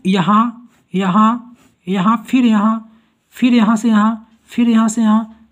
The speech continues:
फिर यहाँ से यहाँ, फिर यहाँ से यहाँ, ऐसे ऐसे वो रिपीट भी कर रहा है, तो जितना इधर चलेगा उतना ही इधर चलेगा, तो हम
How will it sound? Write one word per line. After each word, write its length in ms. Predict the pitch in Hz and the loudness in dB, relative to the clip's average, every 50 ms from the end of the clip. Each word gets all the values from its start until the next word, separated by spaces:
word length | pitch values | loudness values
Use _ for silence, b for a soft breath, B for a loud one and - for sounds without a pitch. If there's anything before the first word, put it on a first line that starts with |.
| _ _ | _ _
फिर 240 | - - 240 247 240 | -6 -2 0 0 2
यहाँ 180 | 233 226 226 | 2 0 0
से 120 | 220 233 226 | 0 0 0
यहाँ, 500 | 220 214 214 214 214 - - _ _ _ _ | 2 2 2 2 0 -4 -8 _ _ _ _
फिर 200 | - 247 247 247 | -4 0 0 2
यहाँ 200 | 226 220 226 220 | 2 2 0 0
से 140 | - 233 | 0 -2
यहाँ, 320 | 226 220 214 220 214 - - _ _ - | -2 0 0 -2 -4 -8 -16 _ _ -6
ऐसे 240 | 202 208 208 - 254 | -4 -4 -2 -2 -2
ऐसे 180 | 240 240 - 269 | -2 -2 0 0
वो 60 | 254 | 0
रिपीट 380 | 226 233 - 226 220 240 208 208 | 0 0 -2 0 0 -2 0 0
भी 120 | 202 185 | -4 -4
कर 200 | - 180 165 151 | -4 -4 -6 -6
रहा 180 | 147 151 147 143 | -6 -8 -8 -10
है, 100 | 147 B B B B B B B | -10 B B B B B B B
तो 80 | - 233 | -4 -2
जितना 520 | 170 139 165 214 214 226 247 262 294 302 | -2 0 0 -2 0 2 2 2 2 2
इधर 320 | 294 277 220 202 247 285 277 | 2 2 2 2 0 0 -2
चलेगा 440 | - 269 247 233 214 202 185 180 180 | -2 -2 -2 -2 -2 -2 -4 -4 -6
उतना 300 | 190 185 220 233 269 262 | -6 -6 -4 -4 -2 0
ही 120 | 269 262 | 0 -2
इधर 320 | 247 - 196 175 202 208 | -2 -4 -6 -4 -4 -4
चलेगा, 380 | 190 - 202 185 180 175 175 180 | -4 -6 -6 -6 -6 -6 -6 -8
तो 120 | 175 214 | -6 -6
हम 80 | 214 | -6